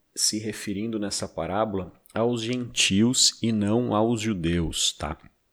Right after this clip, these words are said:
A gente pega, junta esses dois textos pra dizer que a parábola se refere, é, está dizendo que o reino de Deus, é, estava escondido a Israel, ou Israel ignorou absolutamente o valor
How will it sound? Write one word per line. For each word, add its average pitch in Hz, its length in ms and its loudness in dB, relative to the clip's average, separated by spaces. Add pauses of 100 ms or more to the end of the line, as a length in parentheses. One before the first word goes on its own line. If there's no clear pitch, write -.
(540)
A 107 80 -8
gente 98 340 -6
pega, 92 580 0 (140)
junta 98 640 0
esses 107 580 0
dois 90 240 -4
textos 95 460 -2
pra 98 160 -4
dizer 90 320 -4
que - 100 -10
a 95 60 -4
parábola 98 640 -2 (340)
se - 160 -2
refere, 95 560 0 (120)
é, - 160 -4
está 92 200 -4
dizendo 90 300 -8
que - 120 -14
o 92 40 -8
reino 107 280 -4
de 104 120 -2
Deus, 87 640 -2 (440)
é, 87 840 -2
estava 107 920 0
escondido 107 920 -2
a 98 60 4
Israel, 87 580 -2
ou 143 220 2
Israel 107 400 -2
ignorou 117 880 2
absolutamente 104 1120 -2
o 104 180 -2
valor 90 640 0